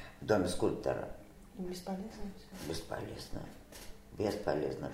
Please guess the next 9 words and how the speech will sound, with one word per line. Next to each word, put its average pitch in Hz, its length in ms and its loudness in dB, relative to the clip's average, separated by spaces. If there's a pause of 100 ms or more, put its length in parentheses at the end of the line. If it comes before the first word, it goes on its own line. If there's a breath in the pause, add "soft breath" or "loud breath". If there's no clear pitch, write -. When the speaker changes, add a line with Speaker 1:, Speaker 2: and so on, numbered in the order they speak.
Speaker 1:
Причем 92 280 4
это - 220 4
был, 123 520 8 (720 loud breath)
это - 240 4
было 80 480 6 (920)
место, 143 560 8
ну, 98 340 4
одно 98 420 6
из - 400 2